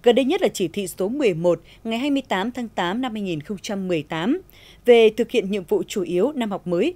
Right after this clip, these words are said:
hai nghìn không trăm mười tám, hai nghìn không trăm mười chín,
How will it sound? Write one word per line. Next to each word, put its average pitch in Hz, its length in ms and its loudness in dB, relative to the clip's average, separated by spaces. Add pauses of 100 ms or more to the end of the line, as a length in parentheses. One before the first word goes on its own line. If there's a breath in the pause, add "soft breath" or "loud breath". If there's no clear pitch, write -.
(120 loud breath)
hai 302 140 -4
nghìn 208 220 -2
không 214 180 -8
trăm 196 180 -10
mười 151 80 -6
tám, 170 360 -6
hai 220 180 -8
nghìn 170 180 -4
không 196 280 -8
trăm 190 220 -6
mười 151 100 -4
chín, 208 300 -2